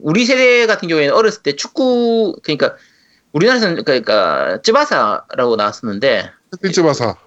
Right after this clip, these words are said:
Speaker 1: 네, 캡틴 쯔바사인데 그 캡틴 쯔바사 때문에 일본 내에서, 일본에서 히트를 쳤을 때 일본 내에서 이제 초중 고등학교 축구팀이 엄청 늘었다고 얘기하거든요.
Speaker 2: 네네네.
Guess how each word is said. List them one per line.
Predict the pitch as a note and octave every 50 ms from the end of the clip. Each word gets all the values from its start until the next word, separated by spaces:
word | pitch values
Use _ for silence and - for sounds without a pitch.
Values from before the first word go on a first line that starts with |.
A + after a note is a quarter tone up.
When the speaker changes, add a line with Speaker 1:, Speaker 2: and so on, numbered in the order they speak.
| _ _ _ _
Speaker 1:
네, | B2+ B2
캡틴 | - - - A3+ G#3
쯔바사인데 | - D#3+ C#3+ C#3 C3+ C#3+ B2+ A#2 G#2+ G#2 G2+ G#2+ G2+ G#2+ G#2+
그 | - - D#3+ F3 F3+
캡틴 | F3 - C4+ - D#4 D4
쯔바사 | - C4 B3 A#3+ A#3 A3+
때문에 | A3 G3+ F#3+ F#3 F#3+
일본 | G3 - A#3 A3+ A3 A#3+ B3 A3
내에서, | F#3 C#3+ C3 C3 C#3 C#3 - D3 C#3 B2+ B2 - _ _ _ _ _ _ _ _ _ -
일본에서 | - A3+ A#3 A#3 C4 A#3+ G#3 F3+ E3+ D3 D3
히트를 | D3+ A3 - - D#3+
쳤을 | C#3 - C#3 - - B2+
때 | - F3+ E3+ C#3+ G#2+ G2 - _ _ _ _ _ _ -
일본 | A#3 A#3+ B3 C#4 B3
내에서 | G#3+ F3+ E3 E3 D#3+ D#3 E3 D3+ C#3+ C#3 C3 B2+ A#2 G#2+ G#2 G#2 F#2+ E2+ D2+
이제 | D2+ A2+ A#2 A#2 -
초중 | - - A3+ A3 G3 A3 A3
고등학교 | - F3 D3 E3 E3 D3 - - B2+ A2 G#2 -
축구팀이 | - - G#3+ B3+ A3+ - - G3+ E3+ C3+
엄청 | B2 C#3 D3 G#3 F#3+
늘었다고 | F3 F#3 G3 - E3+ C#3+ B2 G#2 G2
얘기하거든요. | - - G2+ G2 G2 G2+ G2 G2 A#2 F3+ G3+ - _ _ _ _ _ -
Speaker 2:
네네네. | B2 A#2+ - -